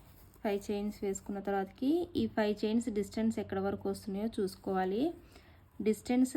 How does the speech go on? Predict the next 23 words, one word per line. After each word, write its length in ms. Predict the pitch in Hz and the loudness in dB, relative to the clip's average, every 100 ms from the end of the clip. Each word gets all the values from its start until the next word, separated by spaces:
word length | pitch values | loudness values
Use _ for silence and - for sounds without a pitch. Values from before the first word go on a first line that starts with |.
| 277 | 2
తక్కువైనా 440 | 226 - 226 226 240 240 | 0 0 0 2 2 0
తీసుకోవచ్చు 480 | 220 - 208 196 196 | -2 -2 -4 -2 -2
కానీ 200 | 196 202 262 233 | -2 0 2 2
ఎక్కువ 220 | - 220 220 | 0 0 2
తీసుకోవద్దు, 540 | 202 - 196 190 190 240 247 | -2 -2 -2 -2 0 2 2
దానివల్ల 420 | 202 196 190 208 262 233 | 2 0 0 2 2 2
శారీ 300 | 196 196 220 196 | 2 2 2 2
మళ్ళీ 280 | 185 214 339 - - - - - - 214 | 2 2 2 -2 -18 -20 -20 -20 -10 -4
మనకి 240 | 202 202 277 - | -4 0 -2 2
ఫోల్డ్ 280 | 214 202 220 | 2 4 4
అయిపోతుంది 460 | 214 190 190 185 185 | 2 -2 -2 -4 -2
అనమాట. 340 | 180 180 185 226 359 349 - - - - - - | -2 -4 0 2 2 0 -18 -20 -20 -20 -16 -2
తర్వాత 300 | 220 214 226 294 240 | 0 2 4 6 6
మళ్ళీ 280 | 214 254 349 370 - - - - - | 4 4 2 0 -10 -20 -20 -20 -4
అలా 120 | 220 208 220 | -2 0 0
కొంచెం 300 | 208 226 240 226 | 0 0 -2 0
క్లాత్ 280 | 202 196 214 | 0 2 0
ఎక్కువగా, 320 | - 208 208 233 - - - 202 185 185 | -2 -2 0 -2 -4 -8 -4 -2 -2 0
సారీ, 200 | 202 208 254 | 2 2 4
థ్రెడ్ 240 | 226 196 220 | 2 4 2
ఎక్కువగా 280 | 214 202 214 214 | 2 0 2 0
పట్టుకొని 460 | 196 - 190 202 330 - - - - - - - 208 | -2 -2 -2 2 2 0 -16 -20 -20 -20 -20 -10 -2
మళ్ళీ 240 | 202 208 | 2 4